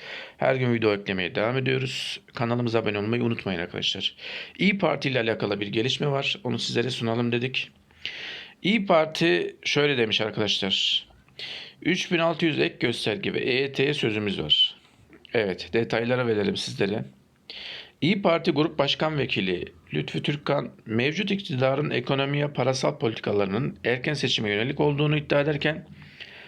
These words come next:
"Erken seçim belirgin bir şekilde geliyor." iddiasında bulundu.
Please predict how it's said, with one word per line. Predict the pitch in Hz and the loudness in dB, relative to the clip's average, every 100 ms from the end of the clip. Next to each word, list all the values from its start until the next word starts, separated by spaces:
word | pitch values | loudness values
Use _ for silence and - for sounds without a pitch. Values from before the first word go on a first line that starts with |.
| - - | -16 -2
"Erken | 127 156 185 | 0 2 2
seçim | 175 156 - 165 131 | 2 0 2 2 2
belirgin | 131 131 151 135 | 2 0 0 0
bir | |
şekilde | 120 107 101 113 | 0 0 -2 0
geliyor." | 131 113 110 107 - - | 0 0 2 0 -2 -8
iddiasında | - - 104 - 85 92 | -6 -2 -2 0 -2 0
bulundu. | 104 120 127 131 | 2 2 2 0